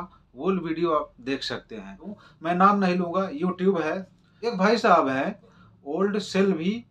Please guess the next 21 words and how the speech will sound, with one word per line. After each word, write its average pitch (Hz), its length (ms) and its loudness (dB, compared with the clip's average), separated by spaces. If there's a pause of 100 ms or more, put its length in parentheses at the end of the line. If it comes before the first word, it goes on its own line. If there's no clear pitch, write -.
बेचते 156 400 -4
हैं 196 340 0 (240)
और 160 180 -2
उसका 208 380 -2
cell 196 300 -2
से 202 160 -4
बनाया 139 340 0
गया 165 220 -2
battery 160 340 -2
pack 151 320 -6
भी 202 200 -4 (280)
बनाकर 135 380 -4
बेचते 113 380 -14
हैं। 95 200 -20 (320)
अब 151 140 -4
आप 180 140 4
समझिए 143 720 -6 (460)
कि 214 400 -4 (400)
एवरेज 196 420 4
आप 190 240 0
देखेंगे 156 520 -4